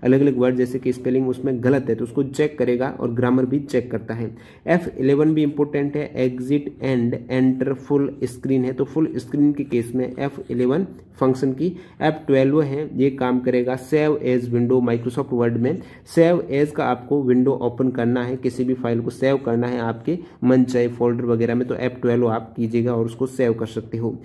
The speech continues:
एशिया का पहला सुपर कंप्यूटर कौन सा है? तो ये हो जाएगा जो भारत का प्रथम सुपर कंप्यूटर परम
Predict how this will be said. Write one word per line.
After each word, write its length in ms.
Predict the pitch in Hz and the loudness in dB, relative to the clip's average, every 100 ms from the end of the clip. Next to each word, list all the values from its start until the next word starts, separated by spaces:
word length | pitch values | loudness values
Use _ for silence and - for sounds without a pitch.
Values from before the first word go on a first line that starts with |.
| - - - | -18 -6 2
एशिया 280 | 160 165 180 | 4 4 0
का 80 | |
पहला 280 | 180 143 147 | 0 -2 -2
सुपर 320 | 147 143 143 | -4 -4 -2
कंप्यूटर 380 | 139 127 127 127 | 0 2 2 0
कौन 260 | 123 117 117 | 0 0 0
सा 140 | 120 | -2
है? 100 | 123 | -4
तो 120 | 123 | 0
ये 220 | 117 120 143 | 0 0 0
हो 200 | 120 117 | 0 2
जाएगा 220 | 120 120 | 2 2
जो 120 | 123 | 0
भारत 320 | 117 117 117 | -2 -2 -2
का 60 | 123 | -4
प्रथम 300 | 120 110 117 | -4 -4 -2
सुपर 280 | 113 113 113 | -2 -6 -6
कंप्यूटर 440 | 117 117 113 117 | -2 -2 -2 -4
परम 340 | 117 117 117 | -2 0 -2